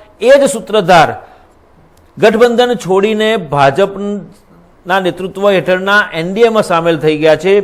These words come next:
અને ગમે તે ઘડીએ, ટૂંક સમયમાં ગમે તે ઘડીએ બિહારના મુખ્યમંત્રી પદેથી નીતિશ કુમાર રાજીનામું આપે, આપી દેશે અને બપોર થતાં નવમી વખત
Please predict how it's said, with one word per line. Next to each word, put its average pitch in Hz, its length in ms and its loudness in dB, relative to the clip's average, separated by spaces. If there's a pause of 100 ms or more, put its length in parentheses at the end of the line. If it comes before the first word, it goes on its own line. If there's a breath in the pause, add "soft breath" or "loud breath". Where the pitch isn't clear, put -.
(360 loud breath)
અને 226 200 0
ગમે 190 280 4
તે 254 160 4
ઘડીએ, 202 420 0 (600 soft breath)
ટૂંક 254 200 0
સમયમાં 226 540 0
ગમે 190 220 2
તે 226 140 4
ઘડીએ 202 280 2
બિહારના 180 680 0
મુખ્યમંત્રી 185 480 -6
પદેથી 180 600 -4 (200 soft breath)
નીતિશ 196 280 -6
કુમાર 196 280 -2
રાજીનામું 180 460 0
આપે, 196 200 -2 (420 loud breath)
આપી 196 200 2
દેશે 226 260 4
અને 254 260 2
બપોર 202 440 2
થતાં 190 520 0 (340 loud breath)
નવમી 226 400 2
વખત 220 400 4